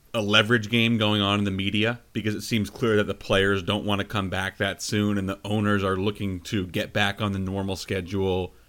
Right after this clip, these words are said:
prioritizing a full, an economically full season the, the year a-, the season after. Um, it's gonna be interesting to see how, I, I don't necessarily,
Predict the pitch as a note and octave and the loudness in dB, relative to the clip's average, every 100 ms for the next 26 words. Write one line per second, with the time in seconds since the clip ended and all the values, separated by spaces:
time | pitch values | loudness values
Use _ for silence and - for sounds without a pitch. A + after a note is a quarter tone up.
0 | - - G2 G#2 G#2 G#2 G#2 G2 F#2 F#2+ | -4 2 4 6 4 2 2 4 2 -2
1 | F#2+ F#2+ F2+ - A#2+ G#2+ G2+ G2 F#2 - | 0 -2 -4 -4 2 4 6 4 0 -10
2 | - - _ C3 C3+ B2+ C3 A2+ A2 G#2 | -20 -20 _ -2 0 0 2 2 2 2
3 | G#2 F#2 - A2+ G#2 G2 A#2+ G#2+ G2 F#2 | -2 -4 -2 0 0 -2 -6 -4 -4 -6
4 | F2 E2 - F#2+ F#2 F#2+ F#2+ G#2 G2 G2 | -8 -8 -2 0 0 -2 -2 0 0 -2
5 | A2+ A#2+ G#2 B2 G#2 G2 F3+ - F#2+ F#2 | -4 -4 -4 -2 0 2 0 -2 -10 -10
6 | - - - - - - A2+ G#2+ G#2+ G2+ | -12 -18 -12 -10 -10 2 4 4 4 2
7 | F#2+ - - - - - - D3 A#3 A3 | -2 -10 -20 -20 -20 -20 -8 -6 -2 0
8 | E3 G3 G3+ G3 F#3 D#3 D#3+ - C3 C#3 | 0 0 -2 -4 0 0 0 0 0 2
9 | C#3+ D#3 B2 C3 D3 D3+ - - C#3 C3+ | 4 4 4 4 4 0 -8 -2 0 0
10 | - - A#2+ B2+ C3 C3 C3 A#2+ A2+ | -4 0 2 2 2 2 2 0 -2